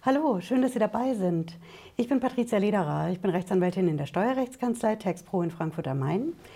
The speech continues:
Wir gehen direkt rein in den Gerichtsprozess. Da hat ein Mann geklagt gegen das Finanzamt.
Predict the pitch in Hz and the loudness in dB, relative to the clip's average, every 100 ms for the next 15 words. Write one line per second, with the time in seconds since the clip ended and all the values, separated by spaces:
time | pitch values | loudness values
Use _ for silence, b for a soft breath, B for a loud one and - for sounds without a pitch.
0 | B - 254 240 165 156 214 - - 165 | B -2 0 2 0 0 -4 -6 -4 -2
1 | 190 190 170 165 160 139 190 - - 170 | 0 0 0 -2 -4 -2 -4 -6 -6 -6
2 | - 165 165 - B B B 156 214 233 | -4 -6 -6 -18 B B B -2 -2 -2
3 | 180 147 160 196 185 175 185 175 165 - | -4 -2 0 0 0 -6 -4 -4 -6 -8
4 | - 165 170 165 - 151 175 180 165 160 | -4 -2 -2 -4 -4 2 2 0 -6 -6